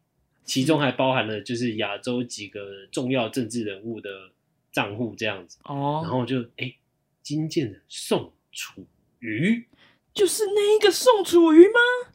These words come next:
Speaker 1: 对，
Speaker 2: <gasps>
Speaker 1: 到底谁送了楚瑜？
Speaker 2: 楚瑜开始紧张了。
Speaker 1: 对，楚瑜开始紧张啊。然后呢，呃，他这边就是写说，他在一九九三
Speaker 2: 嗯。
Speaker 1: 年到二零一零年之间，
Speaker 2: 是。
Speaker 1: 吼，
Speaker 2: 嗯。
Speaker 1: 名下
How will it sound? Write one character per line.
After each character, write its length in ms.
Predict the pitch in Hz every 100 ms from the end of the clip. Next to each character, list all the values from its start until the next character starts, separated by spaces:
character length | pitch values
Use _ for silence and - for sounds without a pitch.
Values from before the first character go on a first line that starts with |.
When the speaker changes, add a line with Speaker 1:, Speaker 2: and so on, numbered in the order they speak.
| -
Speaker 1:
对， 320 | 302 196 - _ _ 320
Speaker 2:
<gasps> 200 | 339 339
Speaker 1:
到 160 | 277 180
底 160 | 147
谁 220 | 175 160
送 300 | 165 - 233
了 80 | 160
楚 200 | 143 120
瑜？ 220 | 117 131 - _ _ _ _ _ _ _ _ _
Speaker 2:
楚 400 | - - 208 185
瑜 140 | 190
开 180 | 208 269
始 80 | 233
紧 240 | 190 156
张 280 | 143 151 156
了。 180 | 151 151 - -
Speaker 1:
对， 160 | - 113
楚 200 | - -
瑜 60 | 98
开 180 | - 139
始 60 |
紧 180 | 123 98 90
张 200 | 98 98
啊。 120 | - _ _ _ -
然 120 | 131
后 100 | 180
呢， 260 | 165 156 165
呃， 260 | 139 123
他 200 | 120 170
这 200 | 180 -
边 160 | 202 202
就 80 | 196
是 120 | 196
写 180 | - 101
说， 340 | 113 127 127 - _ _
他 80 | 156
在 480 | 160 143 123 104 98 _ _ - 165
一 100 | 180
九 160 | 143
九 320 | 135 127 98 87 _
三 300 | - - 151
Speaker 2:
嗯。 140 | 156 143
Speaker 1:
年 220 | 101 87 _ _
到 240 | 147 117 -
二 180 | 165
零 180 | 120 110 -
一 160 | 180
零 200 | 170 147
年 220 | 131 101 101
之 160 | 120
间， 240 | 113 113 101
Speaker 2:
是。 100 | -
Speaker 1:
吼， 240 | - 107 160
Speaker 2:
嗯。 180 | 143 143 _ _ _
Speaker 1:
名 240 | 113 113
下 400 | 123 156 120 92